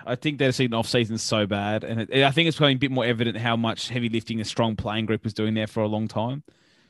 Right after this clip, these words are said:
So we'll see. We'll see what happens there. But I don't know if they'll really fix it after this year. Like, they're not gonna change that much this off-season, you wouldn't think.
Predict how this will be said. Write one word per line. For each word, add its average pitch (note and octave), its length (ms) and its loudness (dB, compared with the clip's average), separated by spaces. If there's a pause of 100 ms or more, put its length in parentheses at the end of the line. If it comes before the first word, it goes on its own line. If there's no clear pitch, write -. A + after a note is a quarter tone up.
(520)
So G2 320 0
we'll F#2+ 100 -2
see. F#2+ 400 -2
We'll A2 80 -20
see G#2+ 140 -8
what G2 80 -6
happens F#2+ 320 -10
there. F#2 180 -12
But F2+ 160 -16 (360)
I C#3 60 4
don't - 100 2
know C#3+ 60 2
if C3 120 2
they'll B2 100 0
really A2+ 160 -6
fix - 280 -4
it A2+ 80 0
after G#2+ 200 -6
this G#2+ 240 -10
year. G2+ 240 -6 (140)
Like, A#2+ 120 -10
they're B2+ 100 2
not C3+ 100 2
gonna C3 180 2
change A2 300 -2
that G#2 100 -6
much G#2 180 -8
this G#2+ 140 -8
off-season, G2+ 360 -8
you G2+ 80 -6
wouldn't F#2+ 220 -8
think. G2 220 -10